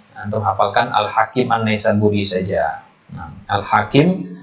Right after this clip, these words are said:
An-Naisaburi. Nanti ada Al-Hakim Al-Baghdadi yang bagi-, Al-Hakim Al-Baghdadi, Al-Hakim, ya, Al-Halabi dan sebagainya,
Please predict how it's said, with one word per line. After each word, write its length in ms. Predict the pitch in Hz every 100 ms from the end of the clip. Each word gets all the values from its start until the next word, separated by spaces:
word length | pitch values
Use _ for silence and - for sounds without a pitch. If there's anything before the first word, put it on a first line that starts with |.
| -
An-Naisaburi. 920 | 113 113 98 92 98 90 95 95 90 98
Nanti 240 | 107 151
ada 240 | 135 135
Al-Hakim 520 | 120 117 147 151 151 139
Al-Baghdadi 800 | 123 120 120 120 117 113 123 117
yang 160 | 110 107
bagi-, 400 | 107 110 - -
Al-Hakim 560 | 107 101 117 - 127
Al-Baghdadi, 720 | 110 110 - 117 113 113 113
Al-Hakim, 760 | 107 104 - 104 113 113 117 123 - _ _ _
ya, 240 | - 104 107 104 104 104 - - -
Al-Halabi 720 | - 104 - 120 117 113 120
dan 80 | 113
sebagainya, 640 | 110 120 120 117 104 101